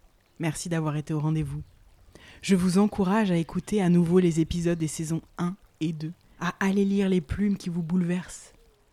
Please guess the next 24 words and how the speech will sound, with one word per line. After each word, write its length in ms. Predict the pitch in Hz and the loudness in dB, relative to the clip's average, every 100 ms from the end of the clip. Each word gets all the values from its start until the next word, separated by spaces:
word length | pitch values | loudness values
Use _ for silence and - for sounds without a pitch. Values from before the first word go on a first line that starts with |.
| _ _ _ | _ _ _
Faites 320 | - 269 - | 0 2 4
vos 100 | 185 | 2
propres 460 | 170 - 185 175 170 | 2 2 2 2 0
expériences 560 | 175 - 175 170 165 - | 2 2 2 2 2 0
poétiques. 680 | 185 180 175 - 180 - - - - - - _ | 2 2 2 -6 -10 -14 -18 -18 -20 -20 -20 _
Constituez-vous 960 | - 262 - - 202 - 196 180 170 214 - | 0 2 2 -4 -6 -2 0 0 -2 -8 -4
une 140 | 175 | -2
bibliothèque 760 | 156 160 175 175 170 - 185 - | 0 -2 -2 0 -2 -2 -6 -6
avec 220 | 160 156 | -6 -6
la 100 | 165 | -6
poésie 520 | 147 - 175 170 160 | -6 -2 0 0 -4
qui 120 | 170 160 | -8 -6
vous 120 | 156 | -8
fait 180 | - 160 | -6 -6
du 120 | 156 | -2
bien. 260 | 156 160 - _ _ _ _ _ _ _ - | -2 -2 -4 _ _ _ _ _ _ _ -6
Et 80 | 156 | -2
peut-être, 580 | - 143 185 202 - - _ _ _ _ _ _ | -2 -4 -8 -12 -18 -20 _ _ _ _ _ _
amusez-vous 640 | 160 165 165 151 151 143 156 | -2 2 2 0 -4 -4 -4
à 60 | |
écrire 320 | 151 - 170 | -6 -6 -6
de 80 | 156 | -4
la 100 | 151 | -4
poésie. 560 | 147 156 147 147 143 | -4 -4 -4 -4 -6